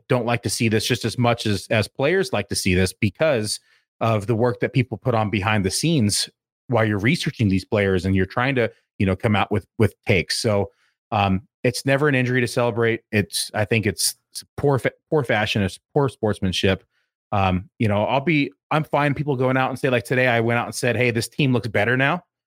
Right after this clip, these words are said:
because I had a draft where I grabbed Henderson in the tenth. It was that zero running back team that we built where we had, um, Kelce and Hawkinson. And I said, "Hey, if we can get two running backs, we're gonna be gold." And guess who one of those two running backs is now?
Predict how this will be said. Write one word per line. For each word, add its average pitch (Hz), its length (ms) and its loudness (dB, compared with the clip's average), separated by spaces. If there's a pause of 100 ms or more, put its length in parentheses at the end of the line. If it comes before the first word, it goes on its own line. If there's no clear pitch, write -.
(120)
because 110 500 0 (280)
I 113 60 -4
had 123 120 4
a 117 40 0
draft 117 420 -2
where 113 100 2
I 104 80 2
grabbed 101 340 0
Henderson 120 340 0
in 127 60 2
the 117 60 -2
tenth. 143 280 0
It 131 40 4
was 104 80 0
that 92 160 -2
zero 117 260 0
running 107 260 0
back 117 200 0
team 127 200 0
that 120 140 0
we 104 100 2
built 110 400 -2
where 104 140 0
we 104 140 0
had, 107 360 0 (400)
um, 98 380 0 (160)
Kelce 117 360 0
and 104 80 0
Hawkinson. 139 640 0 (300)
And 113 140 2
I 113 60 2
said, 113 240 -2
"Hey, 131 180 2
if 117 120 -2
we 139 80 0
can 156 120 -2
get 131 180 -2
two 165 200 0
running 127 300 0
backs, - 480 -2 (640)
we're 123 140 0
gonna 131 120 2
be 113 140 -2
gold." 120 360 -2 (100)
And 123 120 -2
guess 151 220 0
who 175 120 -4
one 151 220 -2
of 156 60 0
those 147 160 -2
two - 160 -6
running 131 200 0
backs 120 220 0
is 175 160 -2
now? 80 240 -2